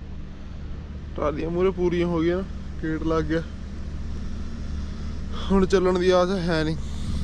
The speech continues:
ਹੁਣ ਸਾਢੇ ਸੱਤ ਵਜੇ ਤੱਕ ਇੱਕ ਘੰਟਾ ਤਾਂ ਮੰਨ ਕੇ ਹੀ ਚੱਲੋ ਬਈ, ਖੜੂਗੀ, ਖੜੂਗੀ ਲਾਈਨ ਹੁਣ।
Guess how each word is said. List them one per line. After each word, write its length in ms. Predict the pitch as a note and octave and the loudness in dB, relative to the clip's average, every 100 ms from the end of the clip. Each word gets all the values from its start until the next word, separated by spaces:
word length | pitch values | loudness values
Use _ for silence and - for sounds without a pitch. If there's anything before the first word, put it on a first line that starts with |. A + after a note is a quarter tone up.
| - - - - D#3 | 0 2 2 0 -2
ਹੁਣ 80 | |
ਸਾਢੇ 400 | D#3 - D#3 D#3+ | 0 4 4 4
ਸੱਤ 260 | F#3 D#3+ - | 2 2 4
ਵਜੇ 160 | D#3 D3+ | 4 4
ਤੱਕ 340 | D3+ - D#3+ D3+ - | 2 0 -2 -2 -2
ਇੱਕ 240 | - - G3 | -2 0 2
ਘੰਟਾ 220 | F#3 E3+ | 4 6
ਤਾਂ 120 | F3 | 4
ਮੰਨ 240 | E3+ E3+ E3 | 4 2 2
ਕੇ 60 | |
ਹੀ 40 | E3 | 2
ਚੱਲੋ 300 | C3+ C3 C#3 | 0 0 0
ਬਈ, 160 | D3+ | 0
ਖੜੂਗੀ, 420 | C#3+ D#3 F3+ F3+ | 2 4 6 4
ਖੜੂਗੀ 320 | D#3 D3+ E3 C3+ | 2 0 2 2
ਲਾਈਨ 260 | A#2+ B2 | 2 0
ਹੁਣ। 180 | B2+ | 0